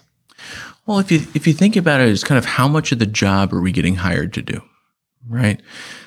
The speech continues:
Um, when Bristol first started filleting fish, that was value added because you don't have to fillet it yourself anymore.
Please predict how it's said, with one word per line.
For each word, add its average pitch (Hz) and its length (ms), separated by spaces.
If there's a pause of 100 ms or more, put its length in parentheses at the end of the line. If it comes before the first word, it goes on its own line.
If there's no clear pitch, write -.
(140)
Um, 98 580 (800)
when 107 260
Bristol 135 420
first 117 300
started 113 320
filleting 95 960
fish, - 580 (760)
that 120 160
was 143 120
value 117 380
added - 300 (540)
because 107 240
you 110 80
don't 127 120
have 131 120
to 143 80
fillet 135 340
it - 60
yourself 170 380
anymore. 120 380